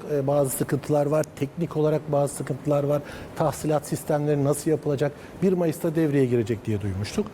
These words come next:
E, şu an henüz daha hazırlıkları yapılıyor. Sigorta Bilgi Merkezi'nin bu sadece şirketlerin tahsilat sistemlerine uygun hale getirmesi bence iki ay sürer.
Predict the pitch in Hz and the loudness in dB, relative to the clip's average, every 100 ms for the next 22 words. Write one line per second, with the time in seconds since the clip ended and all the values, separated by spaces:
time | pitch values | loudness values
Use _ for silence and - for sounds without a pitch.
0 | - - - - 131 - 143 135 143 139 | -12 -14 -10 -6 -2 2 2 2 2 2
1 | 127 123 123 127 123 143 156 147 156 175 | 0 -2 -2 -4 -2 2 2 2 0 0
2 | 196 147 156 156 151 135 143 151 151 143 | 0 0 0 2 0 -2 0 0 0 0
3 | 151 135 147 147 - - - 143 143 - | 0 2 2 0 -6 -16 -2 0 0 -6
4 | - - 196 226 190 170 160 - 160 175 | -14 -4 -2 2 2 2 -2 -4 -4 -2
5 | 165 190 - 143 - 202 214 214 - - | 0 0 0 -2 -2 -2 -2 -4 -18 -10
6 | 160 - 165 170 170 160 165 214 165 135 | -6 -2 0 2 4 4 4 2 2 0
7 | 127 120 143 151 147 214 156 127 117 135 | -2 -4 -2 -2 0 2 2 0 -2 0
8 | 107 - 127 190 | -2 -2 -2 -4